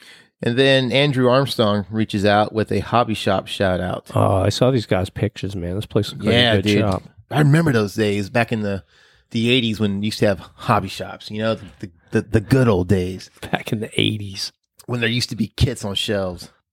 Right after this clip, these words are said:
Speaker 1: It's in Bayshore, Long Island, and it's called Bayshore Hobbies. He says he didn't even know it was there until his brother bought him an Atelieri seventy-two scale C one thirty J for his birthday, and he told him, "Oh yeah, I got it from this hobby shop," and went over and checked it out.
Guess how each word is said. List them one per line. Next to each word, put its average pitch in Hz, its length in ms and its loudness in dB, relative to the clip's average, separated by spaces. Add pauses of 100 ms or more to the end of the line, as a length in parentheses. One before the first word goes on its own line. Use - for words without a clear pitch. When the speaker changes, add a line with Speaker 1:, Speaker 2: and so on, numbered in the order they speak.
Speaker 1:
It's 123 180 -2
in 110 140 2
Bayshore, 135 520 2
Long 120 280 2
Island, 104 360 0
and 104 140 2
it's 95 100 -6
called 101 380 0
Bayshore 113 520 0
Hobbies. - 520 -4 (580)
He 113 120 -6
says 120 160 0
he 139 80 4
didn't 151 160 4
even 110 160 4
know 104 100 0
it 101 60 -2
was 98 160 -6
there 107 140 2
until 101 240 -2
his 98 120 -6
brother 107 460 -2
bought 101 260 0
him 101 220 -4
an 95 80 -6
Atelieri 107 880 -4 (640)
seventy-two 123 540 0
scale 113 340 2
C - 180 -2
one 113 140 2
thirty 107 280 0
J 107 280 2
for 98 160 -4
his 87 140 -4
birthday, 107 600 -2
and 107 120 -4
he 101 60 0
told 117 260 0
him, 95 120 -2
"Oh 135 80 0
yeah, 202 200 2
I 110 60 2
got 113 180 0
it 117 60 -4
from 135 100 -8
this 135 100 -4
hobby 190 240 0
shop," 104 320 -6 (340)
and 101 320 0
went 104 140 -2
over 101 100 -2
and 98 160 -2
checked - 280 -2
it 101 80 0
out. 95 240 -2